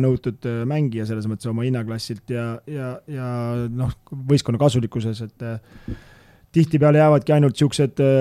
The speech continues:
Rossi ja Jamesi ja siuksed mehed silma, kes üks päev paneb sul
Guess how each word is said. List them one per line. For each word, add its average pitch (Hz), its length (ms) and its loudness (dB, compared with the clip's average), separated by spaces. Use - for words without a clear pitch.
Rossi 143 460 4
ja 127 180 2
Jamesi 143 640 2
ja 120 180 2
siuksed 131 400 2
mehed 135 320 4
silma, 139 320 4
kes 120 220 0
üks 131 100 -4
päev 131 220 0
paneb 127 180 2
sul 143 80 0